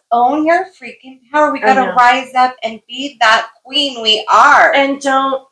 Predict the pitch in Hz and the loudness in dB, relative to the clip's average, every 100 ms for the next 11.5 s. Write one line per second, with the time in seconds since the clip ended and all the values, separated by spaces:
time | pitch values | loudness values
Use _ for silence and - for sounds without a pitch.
0 | - 269 269 262 240 - 233 202 226 233 | -10 -8 -6 -8 -10 -12 -20 -10 -6 -4
1 | 226 220 190 214 190 - _ _ _ _ | -4 -8 -8 -14 -20 -20 _ _ _ _
2 | _ _ - 220 214 226 220 214 196 180 | _ _ -14 -12 -12 -12 -12 -14 -6 -6
3 | 175 170 233 - - _ _ _ _ - | -6 -12 -18 -18 -20 _ _ _ _ -8
4 | 185 - - 190 170 113 80 - _ 202 | -4 -2 0 2 2 2 -4 -12 _ -2
5 | 170 185 220 - 160 160 151 139 _ 240 | -2 -6 -16 -14 -14 -12 -16 -20 _ -20
6 | _ _ 151 147 143 156 196 165 151 151 | _ _ _ _ _ -20 -20 -20 -20 -18
7 | 151 151 160 156 - 151 - 294 359 277 | -14 -8 -6 -8 -12 -18 -6 -4 -2 0
8 | 214 220 220 226 - 220 220 - 220 208 | 0 0 0 -4 -6 -8 -8 -14 -16 -14
9 | 185 _ _ 233 226 208 180 _ _ _ | -14 _ _ -4 -2 -2 -4 _ _ _
10 | _ 269 277 269 262 - 269 269 277 226 | _ 0 2 2 0 0 2 2 2 0
11 | 190 180 226 202 | 0 -2 -4 -2